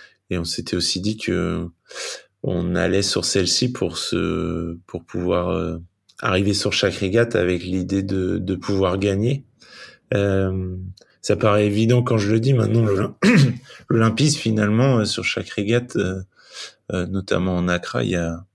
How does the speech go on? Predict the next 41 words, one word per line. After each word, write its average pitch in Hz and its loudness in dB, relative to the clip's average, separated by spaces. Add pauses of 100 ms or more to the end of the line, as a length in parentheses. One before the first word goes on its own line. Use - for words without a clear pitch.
(400)
il - -8
y - 0
a 80 -4
trois, 101 -2
quatre 87 -4
bateaux 85 -2
qui - -12
peuvent 85 -6
gagner 85 -2
les 85 -2
régates. 90 -6 (600)
Donc, 90 -2
euh, 85 0 (400)
donc 82 -4
c'est - -2
assez, 90 0
euh, 87 0 (320)
c'est - -4
un 90 0
cercle - 0
assez 104 0
fermé. 101 -2 (460)
Et 95 0
en 90 0
fait, 113 2
quand 101 0
on 98 0
a 92 2
repris, 98 0
euh, 82 0 (520)
la, 78 0 (680)
la 85 2
P 92 0
O, 123 2
euh, - -4
d'une 95 -2
part, 107 2
on 90 0
a 82 0
senti - -6
que 80 -4